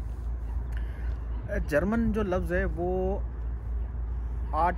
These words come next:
के लिए kunst और फाइन आर्ट्स के लिए कहते हैं शोने कुंस्ट। ये जो fine arts लफ-, fine art loves है, ये Germany से निकला है, Fine उसके साथ लग गया। German में fine को कहते हैं शोने। शोने kunst means fine आर्ट। अ, और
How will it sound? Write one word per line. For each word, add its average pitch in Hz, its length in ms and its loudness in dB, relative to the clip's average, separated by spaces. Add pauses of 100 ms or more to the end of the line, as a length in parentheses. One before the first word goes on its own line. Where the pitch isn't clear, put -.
के 190 60 0
लिए 180 380 0 (460)
kunst 202 320 -2 (1700)
और - 60 -4
फाइन 214 400 0
आर्ट्स 214 220 4
के - 100 -4
लिए 202 80 2
कहते 196 220 -2
हैं 269 80 0
शोने 208 280 0
कुंस्ट। - 320 -8 (840)
ये 160 60 0
जो 165 60 2
fine 190 320 0
arts 214 220 2
लफ-, 175 440 -2
fine 185 220 2
art 185 140 2
loves 165 260 -2
है, 185 80 0
ये 180 260 2
Germany 170 420 0
से 165 120 -4
निकला 147 240 -2
है, 139 60 2
Fine 165 300 -2
उसके 160 220 -6
साथ 151 160 -2
लग 139 200 -6
गया। 196 160 -4 (600)
German 160 300 -4
में 160 160 -4
fine 160 340 -2
को 160 120 -2
कहते 156 200 -4
हैं 185 80 -2
शोने। 147 320 -2 (600)
शोने 196 260 2
kunst 196 320 -2
means 190 220 -2
fine 170 280 0
आर्ट। 131 180 -2
अ, - 40 -6 (1600)
और 165 80 0